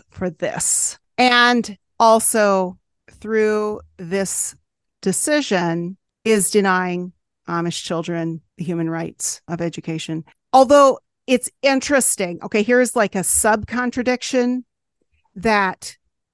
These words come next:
the court was really clear that this decision was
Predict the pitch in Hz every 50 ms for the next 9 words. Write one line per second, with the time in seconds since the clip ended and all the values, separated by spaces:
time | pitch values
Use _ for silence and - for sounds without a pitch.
0 | _ _ _ 180 - 202 - - - 277 277 262 - 233 185 208 185 202 233 254
1 | 269 254 208 - - - 277 285 269 233 202 190 185 185 185 185 185 180 - _
2 | _ _ - 214 202 - - 220 214 - - - 233 - - 320 330 320 262 247
3 | 220 202 196 196 196 - - 196 214 208 185